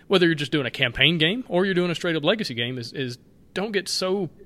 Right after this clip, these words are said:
pigeonholed into this has to be a certain way. Like, let the game kinda do what it wants. You're still the designer.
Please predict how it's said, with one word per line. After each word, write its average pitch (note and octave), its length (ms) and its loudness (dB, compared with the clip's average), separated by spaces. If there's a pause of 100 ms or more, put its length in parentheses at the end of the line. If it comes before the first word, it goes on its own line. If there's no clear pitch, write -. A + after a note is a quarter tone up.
pigeonholed D#3+ 640 0
into C#3+ 480 -4
this D3 340 -2
has D#3+ 360 2
to D3 100 -4
be C#3 260 0
a B2 80 -4
certain B2+ 380 -6
way. C3+ 240 -2
Like, D3 180 -8
let F#3 160 -6
the B3 80 -8
game G3+ 260 -6
kinda F3+ 500 -4 (220)
do D#3+ 100 2
what D3+ 80 2
it C#3 40 0
wants. D3 240 -4
You're E3+ 100 6
still G3+ 200 4
the C3+ 100 -2
designer. D3+ 440 2